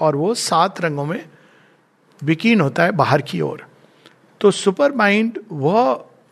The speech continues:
भगवान का ही ओमनीपोटेंस, जिसको हम कहते हैं भगवान सर्वज्ञ है, सर्वशक्तिमान है, तो वो भगवान का ही इसकी सर्वज्ञता और सर्वशक्तिमता को धारण किए हुए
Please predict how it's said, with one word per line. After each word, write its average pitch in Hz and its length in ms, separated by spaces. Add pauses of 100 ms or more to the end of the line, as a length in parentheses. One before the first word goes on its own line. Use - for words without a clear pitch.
भगवान 156 520
का 220 120
ही 214 320 (140)
ओमनीपोटेंस, 185 1040
जिसको 139 280
हम 190 80
कहते 175 220
हैं 170 60
भगवान 156 320
सर्वज्ञ 175 520
है, 120 220 (280)
सर्वशक्तिमान 170 880
है, 101 180 (560)
तो 220 100
वो 269 100
भगवान 185 560
का 254 120
ही 220 200
इसकी 247 440
सर्वज्ञता 170 680
और 170 180
सर्वशक्तिमता 214 1160
को 226 180
धारण 165 480
किए 277 240
हुए 165 300